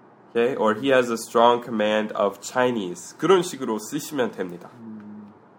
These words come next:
Speaker 1: 네, 그래서 그 command는 원래 영어로 명령하다 그런 의미잖아요.
Speaker 2: 음.
Speaker 1: 그래서 한국어 보시면 그 구사한다 그런 한자도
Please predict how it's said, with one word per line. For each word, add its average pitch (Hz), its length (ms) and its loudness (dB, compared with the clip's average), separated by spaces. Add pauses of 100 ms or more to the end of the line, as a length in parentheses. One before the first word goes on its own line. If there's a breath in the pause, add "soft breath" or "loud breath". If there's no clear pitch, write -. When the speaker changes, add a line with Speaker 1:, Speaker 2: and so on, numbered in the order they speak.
(1080)
Speaker 1:
네, 110 280 2 (300)
그래서 143 520 2
그 120 360 -2 (580 loud breath)
command는 160 640 2
원래 107 340 4
영어로 101 440 2 (120)
명령하다 107 1040 0 (160)
그런 123 300 2
의미잖아요. 95 720 -4
Speaker 2:
음. 120 200 -16 (200)
Speaker 1:
그래서 131 220 4
한국어 160 540 4
보시면 123 680 -2 (240 loud breath)
그 110 200 -4
구사한다 135 1120 0 (460 loud breath)
그런 156 400 6
한자도 131 840 0